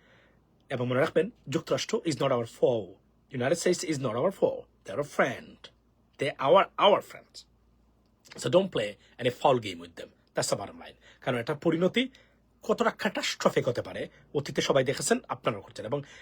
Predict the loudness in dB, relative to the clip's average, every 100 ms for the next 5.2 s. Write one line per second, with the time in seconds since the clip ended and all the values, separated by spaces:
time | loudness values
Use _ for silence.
0 | 2 4 4 2 -2 2 2 0 -6 -20
1 | _ -20 -10 2 4 4 4 8 8 8
2 | 6 6 8 6 2 -10 _ _ 0 4
3 | 6 4 2 0 -2 -2 -8 -8 -12 _
4 | -20 -20 -4 0 0 0 2 6 6 6
5 | 4